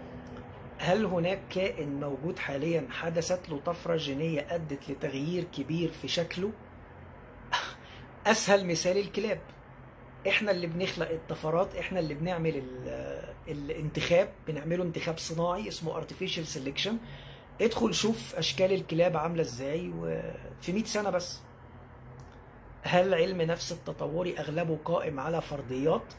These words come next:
آه، أغلبه قائم على فرضيات محتاجة لسه طريقة للتجريب أو للإثبات العملي أكتر. هو زمان كان من الممكن تزاوج نوع بنوع آخر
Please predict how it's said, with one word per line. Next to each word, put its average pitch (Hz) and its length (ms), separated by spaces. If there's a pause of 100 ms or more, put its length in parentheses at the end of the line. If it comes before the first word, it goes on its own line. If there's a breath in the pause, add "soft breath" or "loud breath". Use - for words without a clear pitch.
(600 loud breath)
آه، 156 180 (180)
أغلبه 190 440
قائم 196 340
على 170 180
فرضيات 165 720
محتاجة 185 520
لسه 190 320
طريقة 208 640
للتجريب 156 1600 (140)
أو 151 140
للإثبات 160 680
العملي 165 440
أكتر. 156 320 (1700)
هو 156 240
زمان 151 380
كان 160 160
من 147 200
الممكن 160 520
تزاوج 156 460
نوع 160 440
بنوع 151 480
آخر 208 260